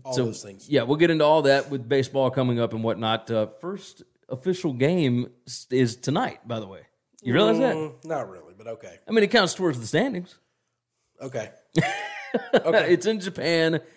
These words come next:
Speaker 2: and it's, what, two thirty A M Pacific time?
Speaker 1: I think
Speaker 2: So it's
Speaker 1: so.
Speaker 2: like four thirty A M Central time. So,
Speaker 1: So nobody in the world will be able to watch it.
Speaker 2: nobody will be able to see it whatsoever, and that'll be okay.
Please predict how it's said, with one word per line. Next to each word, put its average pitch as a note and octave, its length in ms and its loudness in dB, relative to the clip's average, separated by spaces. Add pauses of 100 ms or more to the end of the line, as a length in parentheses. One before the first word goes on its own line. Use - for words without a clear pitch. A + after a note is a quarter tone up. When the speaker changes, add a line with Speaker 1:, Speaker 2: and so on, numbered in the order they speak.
(220)
Speaker 2:
and C#3+ 340 4
it's, C3+ 160 0
what, F3 300 0
two D#3+ 160 2
thirty D3+ 380 4
A C#3 200 2
M C3+ 120 0
Pacific C3 520 -4
time? F3 360 2 (100)
Speaker 1:
I A#2+ 60 -14
think C3 200 -14
Speaker 2:
So D#3 140 4
it's C#3+ 80 2
Speaker 1:
so. - 60 2
Speaker 2:
like A#2+ 100 2
four D#3 260 2
thirty C3+ 460 4
A C3 60 6
M B2+ 180 4 (240)
Central B2 380 -2
time. F#2+ 340 -12
So, A2 300 0 (180)
Speaker 1:
So D3+ 300 0
nobody E3+ 320 2
in E3 80 -2
the E3 60 0
world G3 240 2
will B2 40 -10
be A2+ 80 -10
able G2 80 -16
to F#2+ 60 -20
watch - 260 -20
it. A2+ 60 -8
Speaker 2:
nobody C3+ 320 4
will C3 160 2
be B2+ 100 4
able B2 240 4
to A#2 180 -4
see A2+ 300 -4
it - 140 -2
whatsoever, A#2 1000 2
and A2 160 2
that'll A2+ 160 2
be A2 180 2
okay. G2+ 340 -2